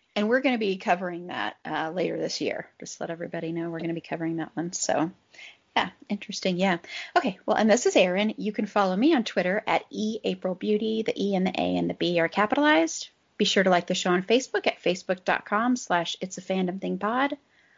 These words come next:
On Twitter at Fandom Thing Pod. No it's in that one.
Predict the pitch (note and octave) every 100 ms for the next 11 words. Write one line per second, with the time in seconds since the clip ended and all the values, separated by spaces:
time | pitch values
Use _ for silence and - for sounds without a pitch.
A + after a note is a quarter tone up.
0 | - _ - G3 G3 G3+ F#3+ B3 - -
1 | - F3+ F3+ F3+ - F3 - D4 F4 E4
2 | - F#3 - F3+ - F#3+ G3 A3+ A#3+ A#3
3 | A#3+